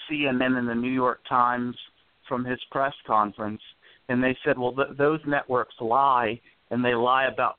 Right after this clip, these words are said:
Trump, so he has every right to ban them from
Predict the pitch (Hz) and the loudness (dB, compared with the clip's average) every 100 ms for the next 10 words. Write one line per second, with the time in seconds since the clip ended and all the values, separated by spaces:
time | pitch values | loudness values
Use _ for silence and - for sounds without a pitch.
0 | - 165 143 - - 120 143 143 131 117 | -4 0 0 -2 -6 -4 -4 -2 -2 0
1 | 127 123 110 123 143 - _ - - - | -2 -2 -4 -2 -2 -6 _ -18 -18 -20
2 | _ - - 120 135 139 120 107 110 110 | _ -10 -2 2 4 4 2 2 -2 -8
3 | _ _ _ _ _ _ - 123 120 113 | _ _ _ _ _ _ -4 2 2 2
4 | 113 | -4